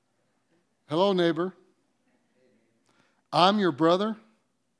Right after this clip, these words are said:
and I love you, and you're mine, and I'm yours, and you love me."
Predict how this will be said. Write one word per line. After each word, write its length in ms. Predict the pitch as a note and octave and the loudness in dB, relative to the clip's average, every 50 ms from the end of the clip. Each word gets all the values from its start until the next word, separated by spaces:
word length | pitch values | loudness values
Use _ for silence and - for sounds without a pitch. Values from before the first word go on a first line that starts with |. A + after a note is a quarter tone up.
| _ _ _ _ _ _ _ _ - | _ _ _ _ _ _ _ _ -8
and 160 | D3+ C#3+ C#3+ | -4 -2 -2
I 60 | C#3 | -2
love 280 | C3+ C3+ D3 D#3 E3+ D#3+ | -2 0 0 0 0 0
you, 320 | E3 F3 F#3 G#3+ A3+ - - - _ _ _ _ _ _ _ _ _ _ _ _ _ _ _ _ _ _ _ _ _ _ _ _ _ _ _ _ _ _ _ _ _ _ _ _ _ | -2 -2 -2 -2 -2 -6 -12 -20 _ _ _ _ _ _ _ _ _ _ _ _ _ _ _ _ _ _ _ _ _ _ _ _ _ _ _ _ _ _ _ _ _ _ _ _ _
and 160 | B2 B2 B2 C3 | -16 -12 -8 -4
you're 180 | C#3+ D#3 E3 | -2 0 0
mine, 500 | E3 E3 E3+ E3+ F3 F3+ F#3+ G3+ G3+ G3 - _ _ _ _ _ _ _ _ _ _ _ _ _ _ _ _ _ _ _ _ _ _ _ _ _ _ | 0 0 0 0 0 0 -2 -4 -8 -10 -12 _ _ _ _ _ _ _ _ _ _ _ _ _ _ _ _ _ _ _ _ _ _ _ _ _ _
and 140 | - A#2+ B2 | -18 -12 -6
I'm 160 | C#3 D#3 D#3+ | -4 -2 0
yours, 640 | E3 E3 E3+ E3+ F3 F3+ F#3 F3+ - - - - - _ _ _ _ _ _ _ _ _ _ _ _ _ _ _ | 0 0 2 0 0 -2 -4 -6 -10 -14 -16 -18 -20 _ _ _ _ _ _ _ _ _ _ _ _ _ _ _
and 180 | - C3 B2+ B2+ | -20 -18 -16 -12
you 80 | B2+ C3+ | -10 -8
love 240 | C3 C3 B2+ A#2 | -8 -8 -8 -8
me." 240 | B2+ C3 B2+ A2+ - | -10 -12 -12 -14 -18